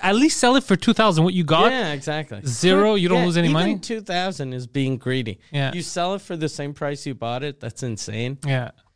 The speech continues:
Speaker 2: But I, I, it's 'cause he just bought a house. So
Speaker 1: So he
Speaker 2: he,
Speaker 1: doesn't need it?
Speaker 2: he, he, he needs money.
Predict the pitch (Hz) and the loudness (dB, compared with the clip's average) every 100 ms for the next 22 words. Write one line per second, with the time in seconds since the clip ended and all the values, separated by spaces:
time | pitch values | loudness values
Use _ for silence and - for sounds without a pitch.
0 | _ _ - 180 170 175 - 180 190 - | _ _ -4 -4 -2 -6 -4 -4 -4 -4
1 | 233 208 220 175 180 - 139 117 110 104 | -4 -4 -6 -4 -4 -2 -4 -4 -6 -8
2 | - - _ _ _ _ _ _ _ - | -10 -16 _ _ _ _ _ _ _ -6
3 | 131 151 143 139 147 147 151 139 123 131 | -2 0 2 2 2 0 -2 -6 -10 -10
4 | 151 143 - 143 175 165 160 127 120 107 | -8 -8 -6 -4 -2 -2 -4 -6 -8 -8
5 | 95 | -8